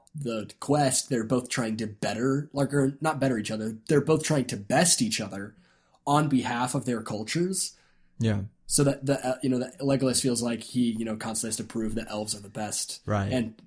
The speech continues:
Speaker 1: and, and Gimli's kinda got this chip on his shoulder, and he's gonna be like, "I'm gonna show this snooty elf." But through that, you know, they, they become best friends and they better each other. And, you know, the elves and the dwarves are brought together through them. And so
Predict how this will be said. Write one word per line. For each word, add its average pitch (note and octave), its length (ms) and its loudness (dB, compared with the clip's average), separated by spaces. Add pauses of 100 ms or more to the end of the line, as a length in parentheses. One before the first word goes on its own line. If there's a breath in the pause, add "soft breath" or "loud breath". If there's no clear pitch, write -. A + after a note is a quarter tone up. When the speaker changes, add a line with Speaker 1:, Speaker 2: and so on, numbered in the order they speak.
Speaker 1:
and, A2 280 -4
and A2+ 180 -2
Gimli's A#2 400 0
kinda A2+ 180 -2
got F#2+ 120 -6
this A2+ 120 -4
chip A#2+ 260 -4
on A2+ 100 -4
his G#2+ 80 -6
shoulder, G#2 320 -4
and G2+ 80 -8
he's A2+ 120 -2
gonna A#2+ 80 -4
be G#2 60 -4
like, F#2+ 140 -8
"I'm G3 120 8
gonna C#3+ 140 2
show C3+ 220 2
this A#2+ 200 0
snooty A#2+ 380 2
elf." A2+ 320 -2 (440 soft breath)
But D3+ 160 2
through D#3+ 440 4
that, G#2+ 420 0
you D3 80 0
know, B2+ 240 2 (180)
they, C3+ 240 4
they B2+ 160 0
become A#2 380 -2 (320)
best A2 240 2
friends A#2+ 420 0
and A#2 80 -4
they G#2 80 -4
better A2+ 340 0
each A2 180 -2
other. G#2+ 320 -6
And, A2 260 -8
you A#2+ 80 0
know, A#2 160 -2
the - 200 -10
elves B2+ 240 2
and A#2 100 0
the G#2 100 -4
dwarves A#2 460 -2
are A2 80 -6
brought A#2+ 320 0
together A2 540 -2
through A2+ 240 -4
them. A2 400 -4 (400 soft breath)
And B2 100 0
so A#2 320 2